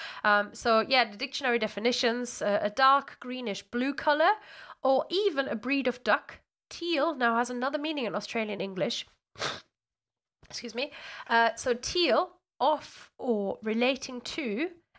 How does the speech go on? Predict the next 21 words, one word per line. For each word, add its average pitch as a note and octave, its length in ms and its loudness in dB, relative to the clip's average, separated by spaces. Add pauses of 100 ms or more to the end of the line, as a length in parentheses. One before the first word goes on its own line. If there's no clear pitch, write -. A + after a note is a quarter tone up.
(100)
an A3+ 180 -4
independent C#4 840 -4
political C4 560 -4
candidate G#3 640 -4
or - 100 -4
politician A#3 680 -2 (480)
who B3 100 -8 (120)
advocates A#3 800 -4
for - 200 -6
greater A#3 420 0
integrity C4+ 560 -4
in G3 100 -8
Parliament A#3 680 0
and A3 120 -4
more A#3+ 280 2 (100)
action G#3+ 560 -4 (320)
on A3 140 -2
addressing A3+ 420 -4
harmful G#3 380 0
climate F3+ 340 -4
change. - 440 -14